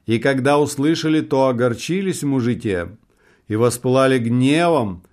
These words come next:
потому что бесчестие сделал он Израилю, переспав с дочерью Иакова. А так не надлежало делать». Любой из нас согласится, что так, конечно же, не надлежало делать.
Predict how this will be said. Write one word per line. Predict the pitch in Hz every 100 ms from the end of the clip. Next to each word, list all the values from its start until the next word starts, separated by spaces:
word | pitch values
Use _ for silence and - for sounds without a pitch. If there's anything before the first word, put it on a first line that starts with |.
| _ _
потому | 113 127 131 127
что | 127
бесчестие | 110 113 113 - 139 185 180 - 156
сделал | 131 120 127 123
он | 120
Израилю, | 117 110 120 120 117 110 113 110 - _
переспав | 131 120 110 - 110 107
с | 92
дочерью | 87 101 92 98 92 104 -
Иакова. | 98 92 90 - 85 80 92 _ _ _ _ _ -
А | 107
так | 101 110 113 135 - - _
не | 107 104 117
надлежало | 117 98 110 110 143 123 87
делать». | 78 87 82 78 78 _ _ _ _ _ _ _ _ _ _ _ _ -
Любой | 139 190 262
из | 214
нас | 175 196
согласится, | - 196 196 185 127 131 127 147
что | - - 175
так, | 175 - 139 143 143 -
конечно | 101 92 131 160 - 156
же, | 147
не | 127 139
надлежало | 165 165 180 123 135 135 131
делать. | 110 120 117 113 113